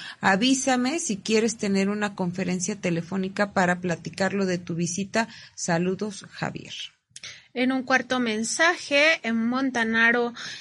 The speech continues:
Speaker 2: eh, Sánchez le, eh, responde a Javier Aguilar y también manda una copia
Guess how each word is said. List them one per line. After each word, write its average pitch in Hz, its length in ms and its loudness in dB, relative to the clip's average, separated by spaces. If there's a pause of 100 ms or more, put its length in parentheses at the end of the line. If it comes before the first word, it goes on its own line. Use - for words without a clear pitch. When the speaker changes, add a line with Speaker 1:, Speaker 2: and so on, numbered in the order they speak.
(140)
Speaker 2:
eh, 196 220 0
Sánchez 269 680 2
le, 240 380 4
eh, 233 60 2
responde 226 600 -2
a 226 80 -2
Javier 214 400 -2
Aguilar 254 680 2
y 247 380 2
también 240 480 -2
manda 233 360 0
una 202 280 -2
copia 226 560 2